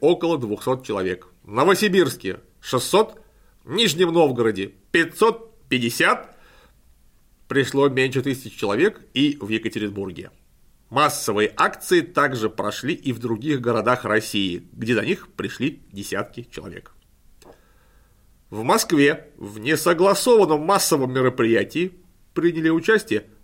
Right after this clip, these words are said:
около тысячи человек. Немного в стране оказалось людей, мечтающих сокрушить тиранию.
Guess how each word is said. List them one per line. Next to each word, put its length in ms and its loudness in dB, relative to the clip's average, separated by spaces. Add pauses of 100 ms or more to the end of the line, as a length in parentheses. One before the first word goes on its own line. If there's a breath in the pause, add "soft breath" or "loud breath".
(140)
около 460 2
тысячи 560 -6
человек. 560 -6 (560)
Немного 720 4
в 40 -6
стране 460 2
оказалось 640 2
людей, 560 2
мечтающих 840 0
сокрушить 560 -4
тиранию. 580 -4